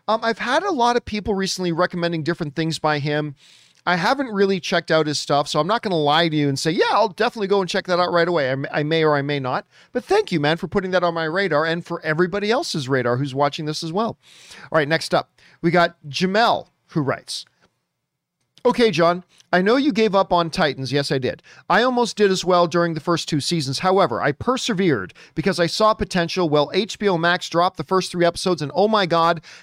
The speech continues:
absolute loss of words. You have to give it one more shot." I absolutely do not have to give it another shot. I'm sorry, I don't owe it to a T V show to dredge through ten hours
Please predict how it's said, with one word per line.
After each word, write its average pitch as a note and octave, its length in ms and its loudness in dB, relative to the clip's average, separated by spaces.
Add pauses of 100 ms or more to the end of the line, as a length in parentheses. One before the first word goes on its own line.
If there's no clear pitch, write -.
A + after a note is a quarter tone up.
(120)
absolute A3+ 460 0
loss F#3+ 320 2
of E3 100 -4
words. E3 360 2
You C#3+ 80 -6
have G3 260 -2
to G3+ 100 -6
give F3 160 0
it F3+ 60 0
one E3+ 160 2
more E3 160 2
shot." C3+ 320 -2
I D3+ 140 0
absolutely G3+ 640 0
do F3 160 -2
not E3 280 0
have D3 160 -4
to D3+ 80 -4
give C3+ 140 -4
it B2+ 80 -6
another C3 220 -6
shot. A2 240 -14 (260)
I'm C#4 140 -4
sorry, F4+ 320 -2 (260)
I D4+ 160 2
don't F#4 320 0
owe C4+ 200 6
it A#3+ 140 2
to A3 180 -4
a G#3 40 -4
T G#3+ 240 -4
V G#3+ 220 -2
show A#2 440 -2 (720)
to B3 160 0
dredge G#3+ 800 0
through G3+ 420 0
ten B3 520 -2 (160)
hours E3+ 760 0